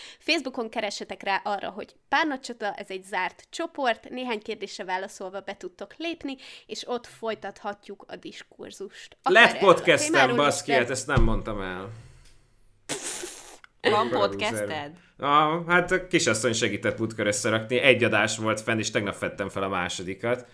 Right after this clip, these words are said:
Speaker 2: Az a címe, hogy
Speaker 3: Na.
Speaker 2: Hát így.
Speaker 3: Hmm.
Speaker 2: Mm.
Speaker 3: És hol? Minden, minden, mindenhol elérhető, ahol
Speaker 2: En-, enkoron
Speaker 3: podcastek vannak?
Speaker 2: kezdtem, úgyhogy most már
Speaker 1: Én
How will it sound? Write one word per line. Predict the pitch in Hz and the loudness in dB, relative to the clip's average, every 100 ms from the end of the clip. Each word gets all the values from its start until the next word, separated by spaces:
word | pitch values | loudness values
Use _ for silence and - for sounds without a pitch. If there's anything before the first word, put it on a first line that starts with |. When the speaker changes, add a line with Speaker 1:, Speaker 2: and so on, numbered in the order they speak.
| - - _ | -20 -20 _
Speaker 2:
Az | - 123 | 0 2
a | |
címe, | 123 131 117 | 2 2 4
hogy | 104 110 | 4 4
Speaker 3:
Na. | |
Speaker 2:
Hát | 120 120 104 - | 6 6 6 2
így. | 98 87 87 - - _ _ _ _ _ _ _ _ _ _ _ _ _ _ _ _ 135 | -4 -6 -8 -12 -18 _ _ _ _ _ _ _ _ _ _ _ _ _ _ _ _ -20
Speaker 3:
Hmm. | 240 339 226 175 160 170 127 | -20 -20 -20 -18 -20 -10 -6
Speaker 2:
Mm. | 151 240 | -4 -2
Speaker 3:
És | 240 | 0
hol? | 160 214 | 0 0
Minden, | 185 208 220 226 | -2 -4 -4 -4
minden, | 208 208 202 220 220 226 214 | -4 -4 -2 -2 -4 -6 -6
mindenhol | 208 208 233 | -6 -6 -4
elérhető, | 233 247 277 262 165 | -4 -6 -8 -8 -10
ahol | 175 190 | -6 4
Speaker 2:
En-, | 127 117 120 | 6 6 6
enkoron | 131 117 | 6 6
Speaker 3:
podcastek | 113 117 110 | 4 2 2
vannak? | 107 | 2
Speaker 2:
kezdtem, | 135 139 - - 131 | 4 4 4 2 2
úgyhogy | 117 113 107 | 2 -2 -2
most | 104 98 - | -2 -4 -4
már | 104 95 90 | -2 0 0
Speaker 1:
Én | 92 | -2